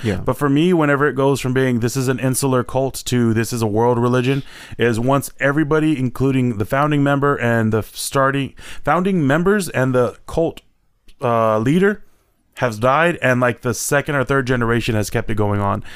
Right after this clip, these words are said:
Speaker 1: Okay.
Speaker 2: That's what happened with, uh, Scientology. Yeah, th-, once it's lived past its creator, it's becoming religion-y,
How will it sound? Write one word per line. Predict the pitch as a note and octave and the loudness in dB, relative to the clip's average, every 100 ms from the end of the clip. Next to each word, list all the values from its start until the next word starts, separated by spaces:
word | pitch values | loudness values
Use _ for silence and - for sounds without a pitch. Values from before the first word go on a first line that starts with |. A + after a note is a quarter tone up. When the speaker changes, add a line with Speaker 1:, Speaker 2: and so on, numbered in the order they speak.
| - | -6
Speaker 1:
Okay. | G2+ | -2
Speaker 2:
That's | G2+ B2+ | 0 0
what | |
happened | B2+ A#2+ C#3 | 0 0 0
with, | C#3 - C3 | -2 -2 0
uh, | C3 C3 C3 A#2 | 2 2 0 -2
Scientology. | - C3+ D3 B2+ C#3 F3 C3+ A2 G2+ | -4 -2 0 0 0 0 -2 -6 -4
Yeah, | B2+ C#3+ | -2 -2
th-, | A2 A#2+ | 0 0
once | C3+ D3+ | 0 -2
it's | C#3 | -2
lived | C3+ C#3+ - | 0 0 0
past | D3 D3 D#3 | -2 -2 -4
its | C3+ | -8
creator, | - D3 D#3 D#3+ - - - - G2+ | -2 0 2 0 -4 -12 -18 -12 -4
it's | D3+ - - - _ _ - - A#2+ A2+ | -4 -4 -10 -16 _ _ -20 -20 -12 -6
becoming | C#3 D3 C#3 A#2+ | -2 2 2 2
religion-y, | A#2+ A#2 G#2 G2+ G2 | 2 2 0 -2 -2